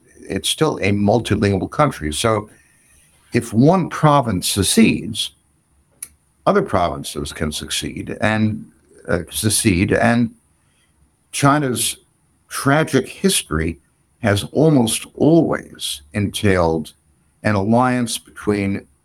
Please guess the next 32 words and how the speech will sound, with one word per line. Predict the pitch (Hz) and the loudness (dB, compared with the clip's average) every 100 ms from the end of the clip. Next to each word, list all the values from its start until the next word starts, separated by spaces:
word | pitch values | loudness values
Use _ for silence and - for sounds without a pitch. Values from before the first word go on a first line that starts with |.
| _ _ _ _ - | _ _ _ _ -6
invaders | 101 85 139 180 175 180 151 - _ | -6 0 0 2 -2 -2 -4 -4 _
and | 95 98 98 95 92 - - _ _ _ _ _ _ _ - | -2 0 2 2 0 -4 -16 _ _ _ _ _ _ _ -4
renegade | 101 131 131 107 107 107 | 0 0 0 -4 -6 -4
provinces | 117 110 87 76 - 67 73 - - _ _ - | 0 0 0 -4 -8 -12 -12 -14 -16 _ _ -14
trying | - 95 90 | -2 0 0
to | |
split. | 82 - - - - - _ _ | -4 -2 0 0 -2 -14 _ _
So | - 104 95 - _ _ _ _ _ | -2 2 2 -2 _ _ _ _ _
the | - | -2
sensitivity | - 143 120 - - 208 165 98 92 - - | 0 0 0 -4 2 4 4 2 0 -2 -2
of | 92 92 - | 0 0 -2
any | 143 151 | 0 0
Chinese | - 117 107 92 | 0 0 0 -2
government | 78 107 101 90 | 0 0 2 0
to | 82 | 0
this | 80 80 | -4 -6
issue | 87 76 92 85 | -6 -6 -4 -2
is | 82 90 90 | -2 -2 -2
extreme. | 85 - - 135 113 73 76 - _ _ _ _ | -2 -4 2 2 2 -2 -12 -16 _ _ _ _
And | - | -2
that's | 107 113 - - | 2 0 -2 0
why | 92 85 82 | 2 2 -2
I | 82 | -4
think | - 80 | -6 -6
China | - 90 90 | -2 0 2
will | 95 | 2
go | 90 | 2
to | 87 | 0
war | 85 85 85 | 2 2 2
rather | 87 82 | 2 0
than | 78 80 | -2 -4
allow | 80 80 78 76 | -4 -2 -2 -4